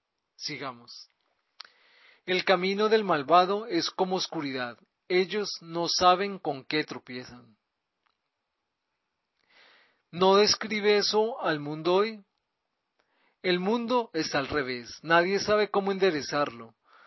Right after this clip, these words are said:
Cualquiera viene con una solución recta e inmediatamente es desprestigiado. Veamos algo concerniente al ministerio del apóstol Pablo. Vayamos a Hechos, capítulo veintiséis. Aquí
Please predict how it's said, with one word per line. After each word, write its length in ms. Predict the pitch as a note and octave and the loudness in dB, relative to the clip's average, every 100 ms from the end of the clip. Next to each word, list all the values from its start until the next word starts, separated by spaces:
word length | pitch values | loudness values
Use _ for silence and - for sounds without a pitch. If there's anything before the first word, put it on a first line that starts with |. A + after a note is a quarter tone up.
| - _ | -20 _
Cualquiera 520 | - F3 D3+ F#3 F#3+ | 4 4 6 2 4
viene 320 | G3 G#3+ A3 G#3 | 4 2 0 4
con 160 | G#3 | 4
una 200 | D#3+ E3 | 4 -2
solución 540 | D#3 G3+ E3+ - D3+ D3 | 0 0 0 -4 -6 2
recta 500 | G3 E3+ - C3 - | 2 2 -2 -10 -8
e 120 | F#3+ E3 | -2 -2
inmediatamente 1080 | D#3+ D3+ C#3+ D3 F3 F3+ G3+ G3 G#3 A3 - | 0 -4 -2 -2 -2 -2 -2 -2 -6 -8 -6
es 220 | D#3 C3+ | -6 -2
desprestigiado. 1000 | D#3+ - E3+ D#3+ - B2+ C3+ B2 B2 A#2+ _ _ _ _ _ _ _ _ _ _ _ _ _ _ _ | -4 -4 -6 -6 -8 -10 -10 -10 -14 -20 _ _ _ _ _ _ _ _ _ _ _ _ _ _ _
Veamos 500 | F3 F#3+ G3 A#3 A#3+ | 4 6 6 2 0
algo 240 | A#3+ A3 B3 | 0 0 -2
concerniente 880 | B3 G#3 F3 D#3+ E3 D#3+ G3 A3+ - | -2 -2 -2 -2 -4 -6 -6 -6 -4
al 180 | G3 F3 | -4 -2
ministerio 840 | F3 D#3 C#3+ - F3+ E3 F3 G3 | -4 -6 -10 -8 -2 -2 -2 -4
del 160 | F#3+ E3 | -2 -2
apóstol 460 | - C3+ - D3+ | -4 -10 -10 -8
Pablo. 440 | - G3 G#3 D3 B2 _ _ _ _ _ _ - | 4 4 4 -4 -16 _ _ _ _ _ _ 0
Vayamos 540 | G3 G3+ A3+ B3 - | 2 4 0 -4 -2
a 240 | A#3 D3+ | 0 0
Hechos, 420 | D3+ D3 - B2 - | 0 -4 -8 -12 -4
capítulo 440 | F3 D#3 E3+ G3 | -4 -4 -6 -2
veintiséis. 640 | G3 F3+ D3 - C#3 A#2+ - - _ _ _ _ - _ _ | 0 -2 -6 -10 -12 -12 -18 -20 _ _ _ _ -20 _ _
Aquí 540 | F3 - G3 A#3+ A3+ | 0 0 -4 -8 -10